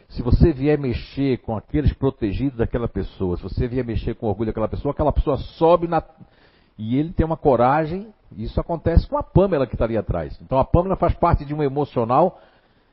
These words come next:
não é? Ela faz parte disso ali. A dona Sandra também, né? Já foi na escola lá defender um dos filhos, né? E todo mundo disse, "Mas aquela mulher tão boazinha, tão calma." Ela já chegou assim, ó. Não é?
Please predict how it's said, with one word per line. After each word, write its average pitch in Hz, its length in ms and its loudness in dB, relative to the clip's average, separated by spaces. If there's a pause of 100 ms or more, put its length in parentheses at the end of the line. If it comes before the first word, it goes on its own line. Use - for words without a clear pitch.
(400)
não 101 100 0
é? 160 140 2
Ela 120 200 0
faz 117 220 -2
parte 135 320 4
disso 123 360 0
ali. 175 260 0
A 135 80 2
dona 156 240 4
Sandra 285 220 4
também, 180 320 4
né? 190 220 0 (380)
Já 107 200 -2
foi 156 220 0
na 151 100 4
escola 139 380 4
lá 139 160 6
defender 127 420 4
um 127 80 0
dos 113 160 -4
filhos, 175 260 6
né? 190 180 2 (400)
E 123 80 0
todo 165 280 2
mundo 156 140 -2
disse, 127 120 2
"Mas 180 160 2
aquela 170 260 0
mulher 165 240 0
tão 170 200 2
boazinha, 160 800 -4
tão 165 280 0 (100)
calma." 151 520 -4 (280)
Ela 135 160 2
já 147 80 2
chegou 156 320 4
assim, 143 260 -2
ó. 95 120 -2 (3000)
Não 101 160 -8
é? 220 160 -10